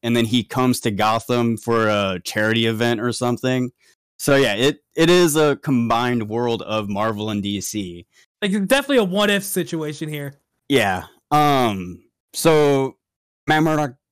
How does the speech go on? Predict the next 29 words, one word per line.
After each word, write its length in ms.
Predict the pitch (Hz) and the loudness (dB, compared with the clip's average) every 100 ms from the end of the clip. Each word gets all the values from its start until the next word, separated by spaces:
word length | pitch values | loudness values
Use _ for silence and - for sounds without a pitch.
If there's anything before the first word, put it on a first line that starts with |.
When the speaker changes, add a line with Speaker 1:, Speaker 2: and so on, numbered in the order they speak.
| _ | _
Speaker 1:
tries 320 | - 160 151 143 | -2 2 2 0
to 100 | 143 | -4
convince, 720 | 131 123 135 139 127 - - | -4 -2 -2 -2 -4 -8 -8
uh, 260 | 127 120 107 | -4 -2 -2
Batman 440 | 92 127 131 123 | 0 0 0 -2
that 140 | 113 104 | -4 -4
there's 160 | 143 - | -4 -2
still 520 | - 175 170 151 - | 2 2 4 0 -2
a 160 | 135 131 | -2 -4
human 500 | - 151 151 139 120 | -2 0 2 2 0
being 460 | 123 135 123 107 | 0 0 -2 -4
inside 760 | 104 120 127 120 - 120 113 101 | -6 -4 -2 -2 -2 -2 -2 -4
Two-Face 840 | - 127 110 110 95 92 92 - - | -2 -2 -2 -4 -4 -8 -10 -8 -4
because 360 | 120 135 123 | 0 0 2
he 120 | 139 | 2
remembers 440 | 131 127 123 120 - | 2 2 2 0 0
Harvey 300 | 123 110 101 | 0 0 -2
Dent, 360 | 101 175 147 - | 0 0 0 -4
who 380 | 113 123 120 120 - _ _ _ _ - | -2 2 2 0 -6 _ _ _ _ -2
back 280 | 107 117 110 | 0 0 0
in 140 | 104 | 0
law 180 | 151 208 | 2 0
school 340 | - 131 120 | 0 -2 -2
argued 560 | 117 120 120 110 120 113 | 0 2 2 2 0 -2
for 600 | - 190 156 120 117 127 - _ - | 0 2 4 4 0 -4 -14 _ -8
vigilantism. 960 | 113 156 139 139 175 160 107 90 87 82 - | 2 2 4 2 0 -2 -6 -8 -12 -20 -10
He 320 | - 127 131 127 | 0 2 2 0
was 240 | 123 113 | -2 -2
like, 340 | 127 117 110 | 0 0 -2